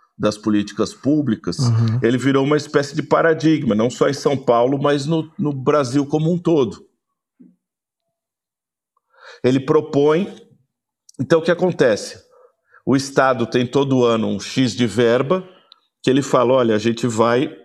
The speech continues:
Speaker 1: serão trinta projetos vindo de, de, de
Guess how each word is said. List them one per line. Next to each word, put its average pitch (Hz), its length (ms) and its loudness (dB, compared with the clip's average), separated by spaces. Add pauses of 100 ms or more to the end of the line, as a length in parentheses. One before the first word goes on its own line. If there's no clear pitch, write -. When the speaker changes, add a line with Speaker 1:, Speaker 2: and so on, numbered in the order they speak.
(920)
Speaker 1:
serão 127 280 2
trinta 147 380 0
projetos 117 1000 -2 (760)
vindo 113 400 0
de, 101 360 0
de, 92 420 -4
de 90 540 -4